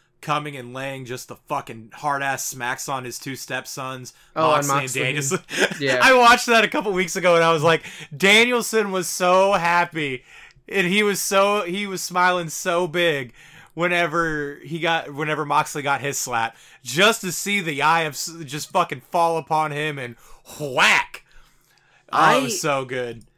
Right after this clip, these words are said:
Speaker 2: I'm
Speaker 1: was so good.
Speaker 2: still trying to figure out how to get the,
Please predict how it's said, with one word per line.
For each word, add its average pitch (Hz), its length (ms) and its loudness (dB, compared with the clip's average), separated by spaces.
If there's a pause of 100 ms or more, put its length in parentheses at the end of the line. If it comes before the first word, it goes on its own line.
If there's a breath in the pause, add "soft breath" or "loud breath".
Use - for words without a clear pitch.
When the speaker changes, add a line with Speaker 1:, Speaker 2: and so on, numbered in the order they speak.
(200)
Speaker 2:
I'm 208 240 4
Speaker 1:
was 226 120 0
so 135 240 0
good. 117 320 -6
Speaker 2:
still 190 380 2
trying 160 520 0
to 151 60 -4
figure 143 500 -2
out 120 360 0
how 135 560 0
to 135 240 -4
get 127 600 -6 (760)
the, 131 680 -6